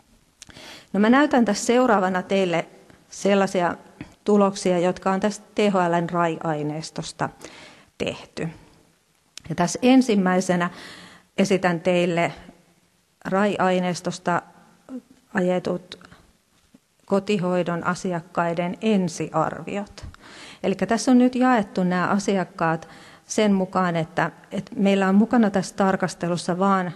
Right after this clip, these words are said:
se tilanne, kun ikään kuin tullaan palveluohjauksen piiriin, että tehdään tämä ensiarvio. Ja <clears throat>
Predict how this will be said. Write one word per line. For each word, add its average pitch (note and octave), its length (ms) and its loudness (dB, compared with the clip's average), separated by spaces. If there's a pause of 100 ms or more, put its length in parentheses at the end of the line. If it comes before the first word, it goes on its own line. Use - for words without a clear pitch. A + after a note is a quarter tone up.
se - 220 -2
tilanne, G3+ 400 0
kun F#3 160 -4
ikään A3+ 260 0
kuin B3 140 2
tullaan A#3+ 480 0
palveluohjauksen E3 1300 -2
piiriin, D#3+ 520 -8
että D#3+ 140 -10
tehdään E3+ 340 -8
tämä D#3+ 140 -6
ensiarvio. F3+ 880 -8 (1700)
Ja F3+ 160 -4 (380)
<clears throat> G3+ 100 4